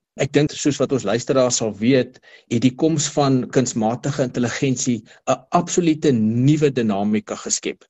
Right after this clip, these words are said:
En ek het nou die dag met 'n klomp ouens gesels en ek dink ons onderskat die hoeveelheid data wat gegenereer word binne 'n boerderyomgewing. Wat hierdie kunsmatige intelligensie ons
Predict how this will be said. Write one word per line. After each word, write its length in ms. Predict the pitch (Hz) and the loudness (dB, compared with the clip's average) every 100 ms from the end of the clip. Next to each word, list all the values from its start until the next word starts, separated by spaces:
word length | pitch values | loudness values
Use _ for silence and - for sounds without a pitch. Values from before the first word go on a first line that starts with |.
| _ _ _ | _ _ _
En 120 | 147 | 0
ek 100 | 151 | 2
het 140 | 156 156 | 0 -2
nou 100 | 139 | 0
die 100 | 196 | 2
dag 200 | 190 175 | 2 0
met 180 | 175 147 | -2 -2
'n 60 | |
klomp 260 | 147 165 147 | 0 0 2
ouens 260 | 127 143 | 0 -2
gesels 520 | - 139 - 135 123 - | -2 -2 0 2 0 -4
en 100 | - | -2
ek 160 | 127 123 | -2 2
dink 220 | 165 170 | 0 0
ons 260 | 156 147 147 | 0 -2 -2
onderskat 720 | 180 165 151 - 220 - - - _ _ _ - | 0 2 0 -2 -4 -6 -10 -20 _ _ _ -4
die 180 | 117 | 2
hoeveelheid 580 | 131 127 - 196 185 131 | 2 2 0 2 2 0
data 580 | 113 101 131 - 90 80 | 0 0 0 -2 -8 -6
wat 160 | - 110 | -6 -4
gegenereer 760 | - 123 - 127 113 107 151 139 | -4 -4 0 2 2 4 4 2
word 380 | 107 104 - _ _ _ - | 0 0 -4 _ _ _ -2
binne 280 | 107 123 | 2 2
'n 160 | 120 110 | 2 2
boerderyomgewing. 960 | 104 110 107 104 101 - 117 101 82 - _ - - - - | 2 2 2 0 -2 -2 0 0 -2 -12 _ -20 -20 -20 -6
Wat 220 | 123 135 | -2 0
hierdie 180 | 131 170 | 2 2
kunsmatige 680 | 196 202 143 131 147 156 165 | 2 0 -2 -4 -4 -6 -4
intelligensie 720 | 165 147 135 - 151 143 139 | -4 -4 -4 -2 -4 -4 -4
ons 540 | 139 123 113 - - | 0 0 0 -2 -4